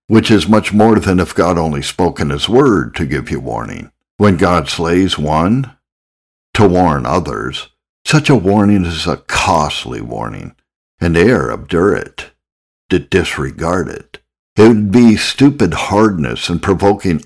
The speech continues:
obstinacy in you to disregard one such warning. But God has repeated his witnesses and has called to you with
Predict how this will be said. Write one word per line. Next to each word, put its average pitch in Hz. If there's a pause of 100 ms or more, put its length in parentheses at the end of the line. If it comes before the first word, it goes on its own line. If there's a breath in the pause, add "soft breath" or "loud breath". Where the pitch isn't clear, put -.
obstinacy 76
in 69
you 73
to 104
disregard 101
one 90
such -
warning. 60 (180)
But 95
God 139
has 104
repeated 101
his 85
witnesses 80
and 101
has 98
called 107
to 117
you 64 (220)
with 104